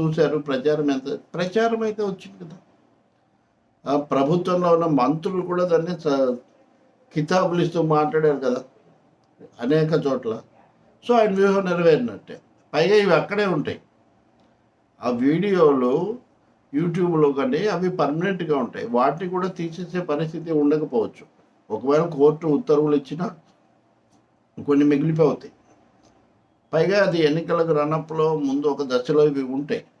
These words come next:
కాబట్టి నిజం చెప్పాలంటే, ఆ, ట్రైలర్ దశలోనే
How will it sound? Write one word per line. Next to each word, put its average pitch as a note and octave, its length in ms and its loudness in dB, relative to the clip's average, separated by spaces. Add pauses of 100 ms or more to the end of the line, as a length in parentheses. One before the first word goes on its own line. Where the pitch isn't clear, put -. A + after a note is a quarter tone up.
(1200)
కాబట్టి F#3 580 0
నిజం D#3 220 2
చెప్పాలంటే, E3 960 0 (680)
ఆ, C3 200 -4 (140)
ట్రైలర్ E3+ 680 2
దశలోనే D3 800 2